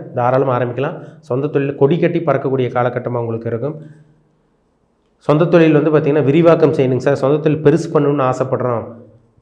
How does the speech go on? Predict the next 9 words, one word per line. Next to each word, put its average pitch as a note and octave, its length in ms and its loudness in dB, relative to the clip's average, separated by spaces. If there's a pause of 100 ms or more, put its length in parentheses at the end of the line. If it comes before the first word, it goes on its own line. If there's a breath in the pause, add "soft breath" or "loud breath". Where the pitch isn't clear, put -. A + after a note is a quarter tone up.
(240)
ஆனா C#3+ 180 2
வந்து D3+ 120 4 (120)
பார்த்தீங்கன்னா D3 320 0
கையில C#3+ 260 2
பணம் C#3 220 0
இல்லைன்னு C#3 220 0
சொல்றவங்க B2+ 340 0 (140)
இந்த A#2+ 200 0
வருஷம் B2 320 0